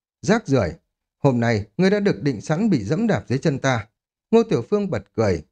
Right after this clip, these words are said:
Ngươi có phải là rất muốn báo thù cho cái đám phế vật của lớp chín kia không? Ha, đáng tiếc, kết cục của ngươi còn thê thảm hơn bọn chúng. Chính vào lúc này, tiểu tử, tiếp kiếm.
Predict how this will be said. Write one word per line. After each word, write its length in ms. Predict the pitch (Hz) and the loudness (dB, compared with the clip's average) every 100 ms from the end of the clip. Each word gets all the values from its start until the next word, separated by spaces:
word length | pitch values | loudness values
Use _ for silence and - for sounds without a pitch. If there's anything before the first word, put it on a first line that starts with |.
| _ _ _ _ - | _ _ _ _ 0
Ngươi 220 | 127 123 | 2 2
có 120 | 196 | 0
phải 180 | 196 104 | -2 0
là 100 | 92 | 0
rất 200 | 127 196 | 0 2
muốn 200 | 156 190 | 2 2
báo 180 | 160 220 | 0 -2
thù 220 | 139 110 | -2 -2
cho 100 | 98 | -2
cái 140 | 135 147 | -2 0
đám 160 | 123 | 0
phế 200 | 165 175 | 0 0
vật 260 | 220 165 - | 0 -2 -4
của 100 | 90 | -2
lớp 120 | 139 165 | -2 0
chín 220 | - 185 | 0 0
kia 160 | 220 131 | 0 0
không? 240 | - 139 98 _ _ _ | 0 -2 -4 _ _ _
Ha, 220 | 220 208 - _ _ _ _ | -2 -2 -6 _ _ _ _
đáng 240 | 98 127 165 | 0 2 2
tiếc, 140 | 214 226 - _ _ | 2 0 -8 _ _
kết 140 | 247 247 | -2 0
cục 140 | 160 | -2
của 80 | - | -2
ngươi 180 | 117 170 | 0 0
còn 180 | 151 92 | -2 -4
thê 180 | - 143 | -2 -2
thảm 180 | 147 95 | -2 -6
hơn 160 | 95 127 | -4 -4
bọn 180 | 123 - | -4 -2
chúng. 240 | 113 208 302 _ _ _ _ _ _ _ | 0 0 -2 _ _ _ _ _ _ _
Chính 180 | - 220 | 2 4
vào 100 | 175 | 2
lúc 180 | 165 156 | 0 0
này, 240 | 131 92 - _ _ | -2 -2 -6 _ _
tiểu 180 | 131 110 | 0 0
tử, 300 | 110 101 107 - _ | 2 0 -2 -8 _
tiếp 140 | 214 226 - | 0 0 -2
kiếm. 240 | 135 247 | 0 -2